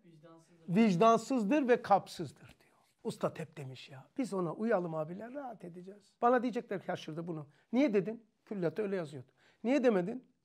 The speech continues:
Speaker 2: "O, o, o, orada deme." diyordu.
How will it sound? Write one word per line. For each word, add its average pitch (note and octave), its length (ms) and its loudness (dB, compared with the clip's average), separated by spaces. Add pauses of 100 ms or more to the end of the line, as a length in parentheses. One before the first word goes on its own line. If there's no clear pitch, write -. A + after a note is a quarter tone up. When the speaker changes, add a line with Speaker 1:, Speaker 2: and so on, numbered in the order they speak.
(640)
Speaker 2:
"O, A#3+ 60 -4
o, C4 200 0
o, - 360 -2
orada A#3 600 4
deme." F#3 400 6
diyordu. D3 460 -6